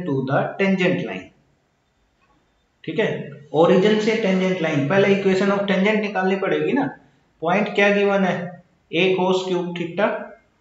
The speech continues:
a sin cube theta, ये एक्स वाई पॉइंट है। तो equation of tangent कैसे निकालते हो? आपको वन पॉइंट फॉर्म में याद है क्या? ऐसे करते हैं, y minus y one is equal to slope of tangent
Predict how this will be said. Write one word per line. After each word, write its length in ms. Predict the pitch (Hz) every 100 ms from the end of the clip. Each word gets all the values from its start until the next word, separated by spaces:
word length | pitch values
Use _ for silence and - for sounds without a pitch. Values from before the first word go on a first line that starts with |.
| _ _ _ _ _ -
a 160 | 202 214 190
sin 260 | 165 160 156
cube 200 | 147 135 139
theta, 320 | - - - - 135
ये 220 | 156 180 165
एक्स 180 | 165 165
वाई 280 | 160 160 160
पॉइंट 320 | 123 113 101
है। 160 | 104 - _ _ _ _ _ _ _ _ _ _ _ _ _ _ _ _ _ -
तो 60 | 170 170
equation 460 | 165 196 190 214
of 180 | 208 -
tangent 380 | 196 196 208 202
कैसे 240 | 202 202 208
निकालते 440 | 196 196 190 185
हो? 60 | 180
आपको 240 | 180 190 185
वन 140 | 190 190
पॉइंट 240 | 196 202
फॉर्म 240 | - 196 196
में 80 | 196
याद 300 | 190 185 196
है 100 | 196 202
क्या? 180 | 247 - - _ _ _ -
ऐसे 220 | 156 202
करते 280 | 190 196 196
हैं, 60 | 196
y 140 | 170 185 185
minus 380 | 185 185 190 - 160
y 100 | 160 165
one 160 | 185 180
is 160 | 175 170
equal 260 | 175 175 175
to 100 | 180 180
slope 360 | 170 170 170 170
of 80 | 165 165
tangent 520 | 151 151 151 196 240